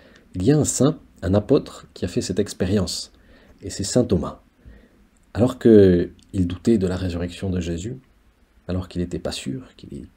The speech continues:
continuait à avoir un cœur dur, qu'il ne, ne croyait pas que Jésus ait pu ressusciter, qu'est-ce qui s'est passé ? Dieu, Jésus-Christ, lui a montré ses mains,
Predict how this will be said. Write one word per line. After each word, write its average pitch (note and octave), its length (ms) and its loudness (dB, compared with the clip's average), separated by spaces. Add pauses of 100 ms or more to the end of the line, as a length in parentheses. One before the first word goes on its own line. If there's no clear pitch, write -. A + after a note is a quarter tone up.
continuait G2 460 0
à F2 80 0
avoir E2+ 240 -8
un F2+ 100 -4
cœur F#2 300 -8
dur, F2 480 -4 (160)
qu'il - 140 -16
ne, D#2+ 180 -10
ne D#2+ 380 -16
croyait G#2+ 280 -2
pas - 260 -2 (160)
que F2+ 120 -12
Jésus F2 540 -4
ait F#2+ 60 -10
pu - 160 -14
ressusciter, - 580 -12 (960)
qu'est-ce - 160 -8
qui A#2 80 -4
s'est G2+ 120 -2
passé ? - 380 -8 (180)
Dieu, G2 340 0 (720)
Jésus-Christ, - 840 -10 (840)
lui F#2 100 -4
a F2+ 60 -2
montré G2+ 280 0
ses G2+ 140 -2
mains, F2 200 -6